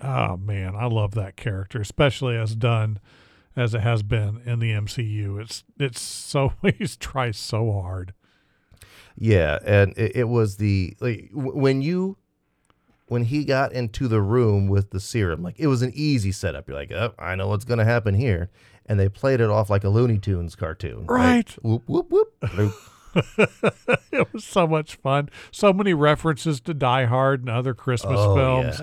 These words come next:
Speaker 2: yeah, yeah.
Speaker 1: And it, and getting to see Justin Hammer come back was just, just fantastic 'cause I,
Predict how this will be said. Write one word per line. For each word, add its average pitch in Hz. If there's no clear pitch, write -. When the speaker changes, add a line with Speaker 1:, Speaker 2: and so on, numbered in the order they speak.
Speaker 2:
yeah, 69
yeah. 67
Speaker 1:
And 135
it, 160
and 156
getting 170
to 151
see 180
Justin 139
Hammer 117
come 120
back 107
was 135
just, 120
just -
fantastic 110
'cause 117
I, 123